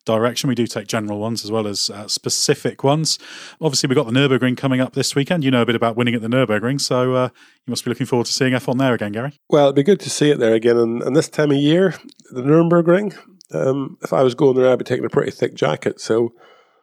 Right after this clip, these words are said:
Speaker 2: I think it could be one of those races where, where anything can happen, to be honest, because, you know, obviously if it's a straightforward race,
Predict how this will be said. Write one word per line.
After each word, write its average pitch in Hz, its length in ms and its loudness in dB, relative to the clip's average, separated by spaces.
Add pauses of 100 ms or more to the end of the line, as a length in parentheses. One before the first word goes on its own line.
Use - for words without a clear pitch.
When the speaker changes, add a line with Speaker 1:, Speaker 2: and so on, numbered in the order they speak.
(140)
Speaker 2:
I 147 80 2
think 147 140 4
it 110 80 -4
could 143 160 2
be 123 60 0
one 131 100 6
of 120 60 4
those 113 180 2
races 123 340 0
where, 107 200 2
where 107 320 -4 (340)
anything 127 320 0
can 104 140 -6
happen, 113 320 -2
to 95 80 -10
be 98 100 -2
honest, 101 240 -2
because, 104 380 -6
you - 60 -12
know, - 160 -10 (340)
obviously 110 280 -2
if 104 100 -2
it's - 140 -10
a 104 60 -8
straightforward 101 600 -2
race, 120 440 -2